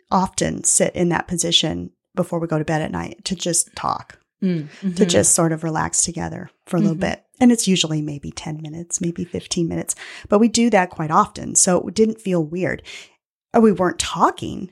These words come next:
Speaker 1: We were both sort of excited about doing the thing, right? So we
Speaker 2: Yeah.
Speaker 1: were both sort of interested in what would come of this exercise. So
Speaker 2: Yeah.
Speaker 1: we weren't pressuring each other to talk. I think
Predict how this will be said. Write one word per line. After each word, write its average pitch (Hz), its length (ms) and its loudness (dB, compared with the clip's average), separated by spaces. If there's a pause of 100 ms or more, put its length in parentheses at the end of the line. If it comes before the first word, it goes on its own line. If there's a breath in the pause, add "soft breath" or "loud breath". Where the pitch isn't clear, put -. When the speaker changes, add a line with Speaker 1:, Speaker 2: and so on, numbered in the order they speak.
(140)
Speaker 1:
We 240 100 2
were 233 100 6
both 233 220 0
sort 190 280 0
of 175 240 -6 (280)
excited 214 420 4
about 175 240 -2
doing 185 480 0 (160)
the 165 240 0
thing, 170 420 -8
right? 202 320 0
So 190 160 4
we 190 120 -2
Speaker 2:
Yeah. 190 60 -2
Speaker 1:
were 185 140 0
both 190 500 2
sort 180 260 0
of 165 200 -4
interested 190 560 0
in 160 140 0
what 175 360 -2
would 180 200 -4
come 170 280 0
of 160 160 -8
this - 360 2
exercise. - 680 -8 (380 loud breath)
So 190 140 4
Speaker 2:
Yeah. - 40 4
Speaker 1:
we 220 100 6
weren't 208 360 0 (240)
pressuring 175 480 2
each 160 180 -2
other 160 360 -8 (160)
to 185 80 -8
talk. - 340 0 (280 loud breath)
I 185 60 2
think 190 300 0